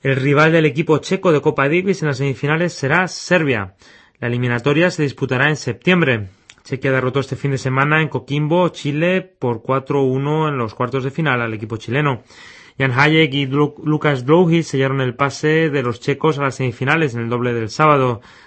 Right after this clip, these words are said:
tras haber logrado Ibor Minars y Jan Hajek dos puntos para su equipo en los individuales del viernes. Su próximo rival en semifinales, Serbia, eliminó a Croacia por cuatro uno en los cuartos de final.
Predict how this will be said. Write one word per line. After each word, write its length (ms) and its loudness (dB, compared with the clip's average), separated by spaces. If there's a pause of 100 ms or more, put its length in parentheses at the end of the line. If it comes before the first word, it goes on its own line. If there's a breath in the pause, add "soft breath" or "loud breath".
(120 loud breath)
tras 220 0
haber 180 2
logrado 440 2
Ibor 380 -2
Minars 600 -2
y 100 -4
Jan 240 -4
Hajek 300 0
dos 180 -2
puntos 460 -4
para 220 0
su 120 -6
equipo 540 -4
en 100 -2
los 160 -4
individuales 560 -2
del 120 -4
viernes. 520 -2 (480 loud breath)
Su 160 -4
próximo 320 2
rival 300 4
en 60 0
semifinales, 520 0
Serbia, 300 0
eliminó 280 -2
a 80 -2
Croacia 320 -2
por 140 -4
cuatro 300 2
uno 420 0
en 160 -2
los 120 -2
cuartos 300 -4
de 80 -8
final. 400 -2